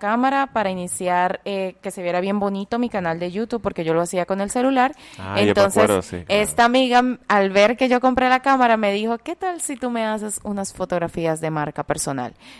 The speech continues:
Speaker 1: Entonces, ahí yo me preparé con el tema de marca personal, qué era, cómo lo iba a hacer, y obviamente luego le di mi toque.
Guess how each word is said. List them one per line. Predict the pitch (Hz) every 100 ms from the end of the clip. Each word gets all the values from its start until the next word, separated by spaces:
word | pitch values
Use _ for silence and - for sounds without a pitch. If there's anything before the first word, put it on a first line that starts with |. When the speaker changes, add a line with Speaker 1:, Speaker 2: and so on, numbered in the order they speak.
| 190
Speaker 1:
Entonces, | 190 196 190 220
ahí | 196
yo | 175
me | 185 190
preparé | 196 190 165 160 190
con | - 170
el | 156
tema | 165 160 160
de | 170
marca | 147 -
personal, | 156 156 156 147 175 180 170 165
qué | - 165 175 185
era, | 175
cómo | 170 175 170
lo | 170
iba | 165
a |
hacer, | 185 233 220 - - 233
y | - 226
obviamente | 214 214 220 220 214
luego | 214 208 202 196
le | 190
di | 170
mi | 170
toque. | 175 131 - 135